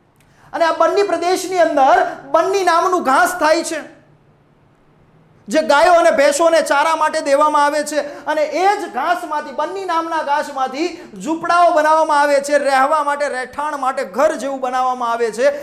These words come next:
અને જેને આપણે ભૂંગા તરીકે ઓળખીએ. અને એ ભૂંગાઓના સમયને, સમૂહને વાંડ કહેવામાં આવે છે.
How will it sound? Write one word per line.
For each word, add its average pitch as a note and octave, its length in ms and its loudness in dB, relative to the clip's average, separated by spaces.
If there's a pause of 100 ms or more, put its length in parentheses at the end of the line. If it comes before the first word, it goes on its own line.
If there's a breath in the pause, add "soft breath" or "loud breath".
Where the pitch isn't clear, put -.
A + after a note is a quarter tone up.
(120 loud breath)
અને C#4+ 200 -2
જેને D4 260 0
આપણે D4 320 0 (180)
ભૂંગા D#4 420 0
તરીકે D#4 360 -6
ઓળખીએ. C4 480 0
અને D#4+ 400 0
એ D#4+ 40 -2
ભૂંગાઓના E4+ 680 2
સમયને, C#4+ 600 -4 (120)
સમૂહને D4+ 600 0 (200)
વાંડ B3+ 520 0
કહેવામાં C4 520 -2
આવે A#3+ 160 -4
છે. - 120 -18